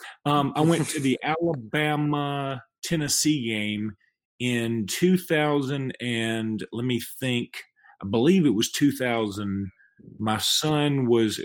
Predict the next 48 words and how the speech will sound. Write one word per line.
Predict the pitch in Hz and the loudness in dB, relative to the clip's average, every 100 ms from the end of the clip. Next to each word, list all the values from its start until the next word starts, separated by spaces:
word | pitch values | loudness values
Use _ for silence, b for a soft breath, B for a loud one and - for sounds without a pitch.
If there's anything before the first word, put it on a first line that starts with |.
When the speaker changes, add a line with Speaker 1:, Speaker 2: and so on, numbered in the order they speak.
| 98 - | -10 -8
Speaker 1:
four, | 135 143 135 127 | 0 2 4 2
so | 120 123 113 - | 0 0 0 0
probably | 160 - 131 | -2 2 2
two | - 151 | 4 2
thousand | 143 131 127 110 117 110 | 4 2 2 2 -2 -2
and | 101 101 98 95 98 90 b b b _ _ _ | -2 -2 0 0 -2 -6 b b b _ _ _
ten, | - 147 98 - - _ _ _ _ _ | 0 2 0 -4 -14 _ _ _ _ _
two | - 151 | 4 4
thousand | 147 127 104 95 | 4 0 -2 -4
ten | - 135 123 | -4 -2 -2
game. | 95 87 85 87 B B B B - | -2 -4 -10 -14 B B B B -4
Um, | 120 110 104 107 | 0 2 0 -2
and | 107 | -4
I | |
Speaker 2:
Up, | - | 0
Speaker 1:
took | 131 | -2
my, | 120 120 | 0 -2
Speaker 2:
up | 113 117 - | 0 -2 2
Speaker 1:
my | 107 | 2
Speaker 2:
there. | 92 | 2
Speaker 1:
son, | - 160 147 | 2 2 2
who | 123 | 4
was | 123 117 - | 4 4 4
six | 175 - 135 | 4 2 -2
at | 113 | -4
the | |
time, | 90 101 92 92 101 - | -6 -4 -2 -4 -10 -16
Speaker 2:
Mm-hmm. | 95 98 117 | -16 -16 -10
Speaker 1:
and | 131 131 123 120 117 117 | -2 0 0 0 -4 -4
my | 120 | -2
son's | 113 151 196 | 2 2 2
kinda | 185 151 | 0 0
like | 147 175 | 0 0
me. | 185 277 | -2 -2
You | 240 156 | 0 0
know, | 202 | 2
he's | 190 175 | 0 0
a, | 156 | 0
he's | 143 170 | 0 0
sort | 180 175 | 0 -4
of | 165 | -4
a | 165 151 _ | -6 -8 _
early | 117 143 156 | 0 2 4
to | |
bed, | 139 160 | 4 4
early | 151 147 147 | 4 2 2
to | |
rise | 135 143 | 2 2